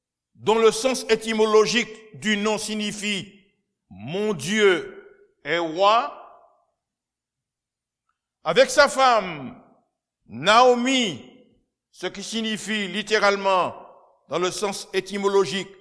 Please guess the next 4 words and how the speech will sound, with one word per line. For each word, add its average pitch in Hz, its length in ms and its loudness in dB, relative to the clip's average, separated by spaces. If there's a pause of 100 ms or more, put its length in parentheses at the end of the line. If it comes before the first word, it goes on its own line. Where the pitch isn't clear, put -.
(480)
ma 131 260 -2
douceur, 175 720 0 (600)
ma 147 260 -2
beauté, 220 580 0